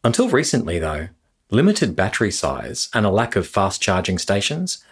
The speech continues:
meant out-of-town excursions required careful planning. State governments and fuel suppliers, including Ampol, have lately announced plans to greatly expand the network of charging sites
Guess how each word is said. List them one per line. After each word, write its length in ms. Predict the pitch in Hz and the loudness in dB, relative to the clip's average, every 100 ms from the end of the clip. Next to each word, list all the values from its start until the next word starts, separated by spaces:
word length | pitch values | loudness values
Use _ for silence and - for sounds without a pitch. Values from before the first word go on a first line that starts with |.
| _ | _
meant 240 | 110 107 107 | 0 0 0
out-of-town 560 | 113 139 123 - 104 92 | 0 2 0 0 0 0
excursions 680 | - - 123 - 76 - - | -2 0 0 0 -4 -6 -4
required 580 | 98 - 98 90 - - | -4 0 2 2 -4 -2
careful 380 | 127 139 - | 0 0 -2
planning. 460 | - - 101 82 69 _ _ _ _ _ _ _ _ _ _ _ _ _ | -6 -2 -2 -2 -8 _ _ _ _ _ _ _ _ _ _ _ _ _
State 340 | - - 185 | -4 0 0
governments 480 | - 113 107 92 - | 2 2 4 2 2
and 100 | 90 | -2
fuel 240 | - 104 143 | 0 2 2
suppliers, 640 | - - 76 76 82 - | 0 -2 -2 -2 -4 -2
including 460 | 101 - 117 98 87 | -2 2 2 2 0
Ampol, 600 | 101 127 135 76 76 - _ - | 0 0 0 -2 -2 -8 _ -4
have 140 | 104 | -2
lately 380 | 95 110 196 175 | 2 2 2 2
announced 480 | 135 98 95 - - | 2 2 2 0 -4
plans 380 | 98 95 90 - | 0 0 0 -4
to 200 | - 87 | -6 -8
greatly 540 | 90 104 185 - 113 | -2 2 2 2 0
expand 600 | 98 - - 147 147 82 | 0 -2 0 2 2 0
the 120 | - | -2
network 460 | 85 87 92 87 - | -2 -2 -2 -2 -2
of 80 | 85 | -6
charging 440 | - 107 123 98 | 0 0 2 -2
sites 440 | - 82 78 - | -2 -2 -2 -6